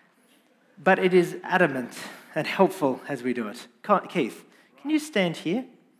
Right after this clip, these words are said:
This is the therefore. It's a very important word. What comes before it, what comes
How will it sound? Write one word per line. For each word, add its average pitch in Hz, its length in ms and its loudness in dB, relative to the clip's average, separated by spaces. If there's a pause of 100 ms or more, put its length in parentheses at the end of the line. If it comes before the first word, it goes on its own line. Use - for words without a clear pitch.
(1000)
This 320 320 6
is 180 140 -6
the 190 80 2
therefore. 175 500 4
It's - 100 -8
a 156 60 -4
very 214 460 2
important 185 560 0
word. 139 420 0 (800)
What 220 240 6
comes 202 240 2
before 220 540 -2
it, 311 120 -16
what 196 300 0
comes 175 240 -4